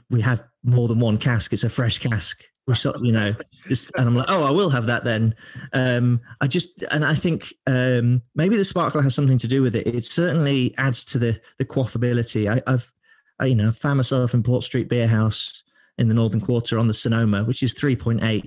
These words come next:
very pintable beer. And, like, within an hour, like, realizing I'm halfway through my third pint, I'm like,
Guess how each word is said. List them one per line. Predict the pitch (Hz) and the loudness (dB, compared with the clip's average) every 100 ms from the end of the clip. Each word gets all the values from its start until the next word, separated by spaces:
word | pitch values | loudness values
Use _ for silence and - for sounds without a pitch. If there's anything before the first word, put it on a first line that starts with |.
| 117 | -4
very | 120 113 | -2 -2
pintable | - 120 107 - | 0 0 0 -4
beer. | 101 120 107 101 110 _ - _ _ _ | -2 -2 0 -2 -6 _ -20 _ _ _
And, | 120 117 | 0 2
like, | 110 104 | 2 2
within | 117 123 120 | 0 2 2
an | 113 | 2
hour, | 117 110 | 0 0
like, | 107 98 | 0 0
realizing | 117 113 107 110 107 | 0 0 0 0 0
I'm | 107 | 2
halfway | 120 113 107 | 2 0 -4
through | - | 0
my | 110 | 0
third | 101 123 113 - | 0 -2 -2 -2
pint, | 123 113 98 | -2 0 0
I'm | 107 | 0
like, | 104 98 - | 0 -2 -12